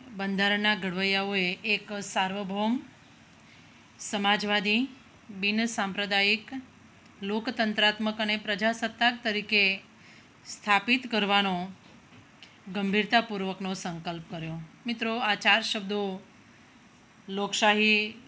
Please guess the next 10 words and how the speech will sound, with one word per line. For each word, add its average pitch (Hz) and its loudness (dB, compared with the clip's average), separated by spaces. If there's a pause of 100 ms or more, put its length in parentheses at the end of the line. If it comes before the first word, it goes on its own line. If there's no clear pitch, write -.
(160)
દેશમાં 196 -2
બંધારણ 196 -2
માટે 185 -2
ખૂબ 190 -8
મહત્ત્વના 180 -6
હતા. 170 -6 (800)
દરેક 220 6
નાગરિકને 202 2 (420)
ન્યાય, 185 4 (500)
સ્વતંત્રતા, 185 -4